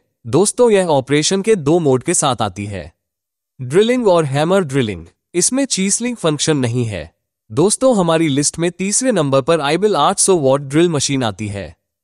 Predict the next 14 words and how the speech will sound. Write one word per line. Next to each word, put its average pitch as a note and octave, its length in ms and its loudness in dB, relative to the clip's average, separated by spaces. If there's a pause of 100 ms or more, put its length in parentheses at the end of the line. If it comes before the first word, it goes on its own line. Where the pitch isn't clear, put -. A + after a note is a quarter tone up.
(380)
दोस्तों, G3+ 540 0
इस F#3 160 -2
ड्रिल D#3+ 220 2
मशीन E3+ 340 0
को D#3 160 0
आप C3 280 0
Bosch D#3 300 -2
ड्रिल F#3 200 4
मशीन E3 360 -2
के F3+ 140 0
अल्टरनेटिवली E3+ 720 0
खरीद C3+ 320 -2
सकते A2 300 -4
हैं। F#2+ 280 -10